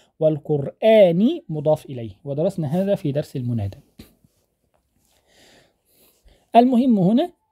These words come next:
أن سماعًا نصبت مفعول به وهو القرآن، طبعًا لأنها سبقت، آه، بنداء.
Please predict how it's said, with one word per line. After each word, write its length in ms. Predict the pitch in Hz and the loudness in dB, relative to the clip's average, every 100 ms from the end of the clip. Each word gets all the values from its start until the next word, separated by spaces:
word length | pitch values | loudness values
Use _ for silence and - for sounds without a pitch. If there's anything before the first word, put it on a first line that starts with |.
| - | -8
أن 360 | 160 143 131 - | -6 -4 -6 -10
سماعًا 640 | - - 139 151 202 277 330 - | -12 -6 -2 0 0 -2 -4 -6
نصبت 460 | 156 160 143 135 139 | -4 -2 -2 -4 -6
مفعول 320 | 123 156 151 | -4 -2 0
به 140 | 143 | 0
وهو 200 | 127 156 | 0 0
القرآن، 560 | 156 - 156 226 262 339 _ _ _ | 0 0 0 2 2 0 _ _ _
طبعًا 260 | 170 170 180 | -4 -2 -2
لأنها 260 | 147 156 | -2 -4
سبقت، 540 | 156 - 170 151 175 175 _ - | -4 -6 -6 -4 -4 -6 _ -12
آه، 200 | 135 127 | -12 -8
بنداء. 500 | 123 139 127 123 | -4 0 0 -2